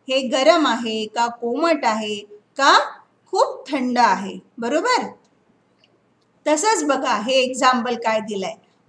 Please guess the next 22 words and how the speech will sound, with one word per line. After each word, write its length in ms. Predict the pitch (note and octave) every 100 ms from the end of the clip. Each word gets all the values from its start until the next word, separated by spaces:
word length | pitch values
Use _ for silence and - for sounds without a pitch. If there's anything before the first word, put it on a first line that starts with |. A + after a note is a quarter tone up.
| -
Hot 300 | D#4 F#4 G4+ - -
cold, 380 | E4 C#4 G#3+ G3
जे 100 | G3+
मी 140 | B3+ C4+
आत्ता 360 | A#3 G#3+ A#3+
सांगितलं, 600 | A#3+ B3+ A#3 A3 A3 G#3+ A3 - _ -
smooth 760 | - D4 E4+ F#4 G4+ G4+ G#4 - -
आणि 300 | - D4+ F4+
रफ. 400 | F4+ E4+ A#3+ - - _ _ _ -
हा, 160 | G#4 G4
smooth 340 | - D4+ D#4+ D#4
म्हणजे 480 | D4 C#4+ D4+ D#4 D#4+ - _ _
मऊ 840 | B3 D4 D#4+ D#4 D4+ D4 C#4+ A#3+ A3+
एकदम. 500 | G#3 F#3+ F#3 G#3+ G3 F#3 G#3
आता 160 | C4+
कापूस 680 | C4+ B3+ B3 B3 F#4+ G#4+ -
तुम्हाला 360 | G4 F#4 D#4+ D#4
म्हटलं 340 | D4 A#3 A#3+
तर 100 | B3
कापूस 440 | B3 B3 B3 D#4+
कसा 280 | - D#4 D#4+
असतो? 720 | D4+ C#4+ - C#4 C4+ C4+ C4+